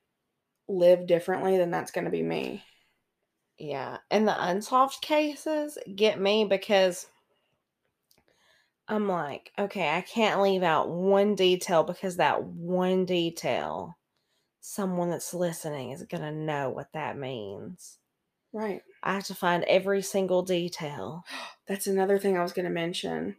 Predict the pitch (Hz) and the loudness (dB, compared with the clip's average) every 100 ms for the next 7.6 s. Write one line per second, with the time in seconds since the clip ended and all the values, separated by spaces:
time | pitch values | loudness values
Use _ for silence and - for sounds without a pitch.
0 | 214 196 196 190 185 180 165 - - - | -2 4 6 8 8 6 4 -2 -8 -8
1 | - _ _ _ _ _ _ _ _ _ | -18 _ _ _ _ _ _ _ _ _
2 | _ _ - 240 269 359 349 254 - 220 | _ _ -2 0 4 4 4 2 4 8
3 | 214 226 262 269 262 262 233 254 269 269 | 8 6 2 4 6 4 2 2 2 0
4 | 262 277 262 285 269 269 262 262 220 175 | -2 -4 -2 2 4 4 4 2 0 -2
5 | 180 214 202 214 208 233 233 214 214 214 | -2 2 2 2 -2 -2 -2 -2 -2 0
6 | 190 170 190 - 175 180 185 - 180 170 | -2 0 -2 -2 -2 -4 -6 -2 0 2
7 | 170 165 - 208 - | 2 0 -2 -4 -12